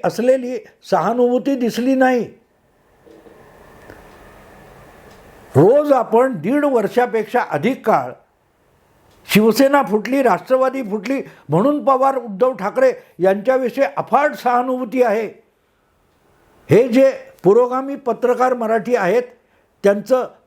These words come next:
काही ते कीर्तन आणि प्रवचन ऐकत असतो, ते किती धादांत खोटं आहे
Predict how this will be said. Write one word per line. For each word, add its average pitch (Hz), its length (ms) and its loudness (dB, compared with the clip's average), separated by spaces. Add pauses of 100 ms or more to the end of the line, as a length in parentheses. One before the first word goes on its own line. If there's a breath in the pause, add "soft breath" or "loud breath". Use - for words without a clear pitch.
(320)
काही 220 140 2
ते 247 160 0
कीर्तन 247 540 0
आणि 262 160 -4
प्रवचन 220 640 0 (260)
ऐकत 220 400 2
असतो, 165 500 -6 (580)
ते 240 80 4
किती 226 280 0
धादांत 220 600 0 (100)
खोटं 220 280 -2
आहे 185 420 -4